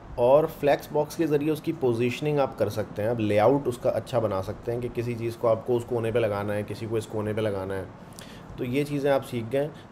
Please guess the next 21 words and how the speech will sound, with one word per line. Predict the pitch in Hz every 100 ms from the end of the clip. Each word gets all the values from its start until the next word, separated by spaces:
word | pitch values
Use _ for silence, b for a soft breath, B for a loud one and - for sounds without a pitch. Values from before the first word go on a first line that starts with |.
| -
तो, | 151 160 165
अ, | 160 135 131 127 B B - - - - - - - - 117
ये | 131
तीन | 143 147 165
चीज़ें | 170 160 165
सीखने | 165 123 143 147
के | 143
बाद | 117 113
ना | 131 139 - - - - -
आप, | 113 120 127 - - - - -
अ, | 107 101 101 98 - - - - - -
freelancing | - 135 147 131 127 143 127
start | - 107 104
कर | 110
सकते | 95 101 - 127
हैं | 123
अभी | 95 107
से। | 104 - - B B B - -
ठीक | 117
है, | 139 -
आप | 104 110